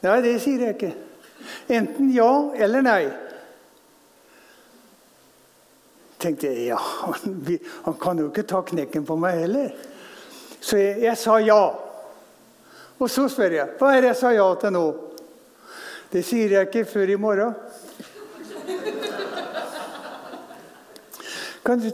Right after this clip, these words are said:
tro, tro at jeg var spent på hva jeg har sagt ja til? Visst gjorde jeg vel det. Eh, <clears throat> jeg gikk der og tenkte, "Hva er det jeg har sagt ja til?"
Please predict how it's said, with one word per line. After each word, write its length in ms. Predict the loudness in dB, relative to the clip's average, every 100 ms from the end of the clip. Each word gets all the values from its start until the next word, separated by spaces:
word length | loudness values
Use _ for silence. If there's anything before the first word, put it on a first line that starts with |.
| -4
tro, 200 | -2 0 -2 -4 -6
tro 180 | -4 2 4
at 120 | 4 4
jeg 80 | 4
var 160 | 2
spent 540 | 0 -6 -2 0 -2 -2
på 80 | -2
hva 140 | 0
jeg 140 | 0 0
har 80 | -2
sagt 240 | -4 -4 -2
ja 80 | -2 -2
til? 140 | -2 -4 -6 -18 -20 -20 -20 -20 -20 _ -20 _ _ _ _ _ _ _ _ -6
Visst 320 | -4 -4 -2
gjorde 220 | 0 0
jeg 80 | -2
vel 160 | -2 -2
det. 60 | -4 -12 -16 -16 -16 -18 -20 _
Eh, 220 | 2 2 2 -6 -16 -6 0 6
<clears throat> 600 | 8 6 4 2 -2 0
jeg 140 | 0
gikk 180 | 0 0 0
der 160 | 0 0
og 80 |
tenkte, 320 | -2 -4 -2 -2
"Hva 140 | 0 0 0
er 80 |
det 100 | 0
jeg 60 | 0
har 80 | -2
sagt 260 | -6 -4
ja 140 | -4 -4 -6 -8
til?" 160 | -8